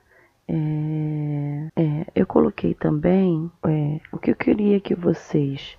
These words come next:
é, entendessem que, que o livro vai pedir é a função, né? Aqui no vídeo, mas eu queria que vocês, é, anotassem isso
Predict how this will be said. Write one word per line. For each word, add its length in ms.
é, 200
entendessem 1200
que, 500
que 140
o 60
livro 320
vai 260
pedir 720
é 320
a 100
função, 680
né? 340
Aqui 360
no 120
vídeo, 540
mas 200
eu 80
queria 220
que 120
vocês, 580
é, 580
anotassem 1000
isso 380